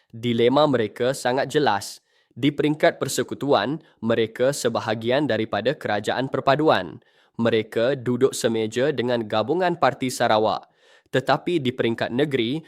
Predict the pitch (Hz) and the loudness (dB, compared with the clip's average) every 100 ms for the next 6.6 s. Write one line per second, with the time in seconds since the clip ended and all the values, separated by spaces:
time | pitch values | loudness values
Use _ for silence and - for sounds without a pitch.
0 | _ - 117 113 110 139 139 - - 107 | _ -2 2 2 2 -2 -2 -4 -2 -2
1 | - 160 113 117 156 127 143 127 135 151 | 0 -2 0 -2 0 0 0 0 0 -2
2 | 165 151 117 120 - 170 165 113 92 98 | -2 -2 0 0 0 2 4 4 0 -12
3 | _ _ _ - 113 123 139 170 - 143 | _ _ _ -18 -4 0 2 0 -2 -2
4 | 156 156 - 147 180 135 123 110 110 156 | -2 -2 -2 0 0 0 -2 -2 0 -4
5 | - _ 131 151 151 - 156 180 151 123 | -6 _ -2 0 0 -2 0 0 0 0
6 | 117 110 113 113 98 90 | 0 2 2 0 -4 -8